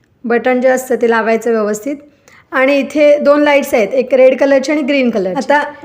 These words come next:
ग्रीन कलरची लाईट पेटली की समजायचं की सँडविच आपला, अ, एका साईडनी व्यवस्थित असा रोस्ट झाला आहे आणि मग पलटी करून घ्यायचा. तसेच थोडीशी वाफही निघते, त्याच्यावरूनही समजतं एका साईडनी रोस्ट झाला आहे सँडविच.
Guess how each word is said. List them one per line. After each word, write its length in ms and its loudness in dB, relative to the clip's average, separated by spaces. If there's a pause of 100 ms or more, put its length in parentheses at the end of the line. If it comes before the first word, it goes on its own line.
ग्रीन 260 2
कलरची 440 0
लाईट 300 0
पेटली 380 -4
की 200 -12
समजायचं 600 0 (160)
की 60 -2
सँडविच 400 0
आपला, 360 -2 (340)
अ, 60 -6
एका 360 0
साईडनी 420 0
व्यवस्थित 360 0
असा 220 0
रोस्ट 360 2
झाला 200 0
आहे 80 -2 (160)
आणि 100 -2
मग 80 -2
पलटी 320 -2
करून 240 0
घ्यायचा. 460 -4 (720)
तसेच 380 0
थोडीशी 320 -2
वाफही 360 0
निघते, 560 -2
त्याच्यावरूनही 440 -2
समजतं 560 -6 (640)
एका 180 -6
साईडनी 380 -2
रोस्ट 280 -2
झाला 200 -2
आहे 100 -4
सँडविच. 440 -8